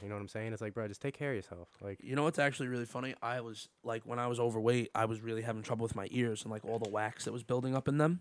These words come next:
Speaker 1: I don't know if that's a weight thing or if that's just fucking something that you decided not to take care of at the time. I don't know.
Speaker 2: No, no, so this is what happened. So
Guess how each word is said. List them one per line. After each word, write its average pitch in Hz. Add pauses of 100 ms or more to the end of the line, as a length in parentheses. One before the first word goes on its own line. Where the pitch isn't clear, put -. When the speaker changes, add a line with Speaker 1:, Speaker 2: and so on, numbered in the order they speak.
(100)
Speaker 1:
I -
don't 113
know 107
if 101
that's 104
a 101
weight 101
thing 110
or 104
if 95
that's 101
just -
fucking 95
something 98
that 95
you 98
decided 95
not 98
to -
take 98
care 104
of 107
at 107
the -
time. 113
I 98
don't 98
know. 95 (120)
Speaker 2:
No, 170
no, 113
so 131
this 131
is 120
what 120
happened. 123 (500)
So -